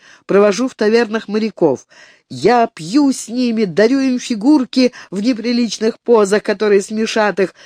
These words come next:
только для того, чтобы они рассказали мне о том, что они видели, о храмах, статуях, картинах,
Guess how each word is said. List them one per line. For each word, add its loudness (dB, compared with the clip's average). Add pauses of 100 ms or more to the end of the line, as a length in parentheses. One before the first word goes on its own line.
(320)
только 4
для 0
того, 4
чтобы 0
они 0
рассказали 0
мне -2
о 0
том, 0
что -2
они -2
видели, -2 (260)
о -2
храмах, 0
статуях, -2
картинах, -4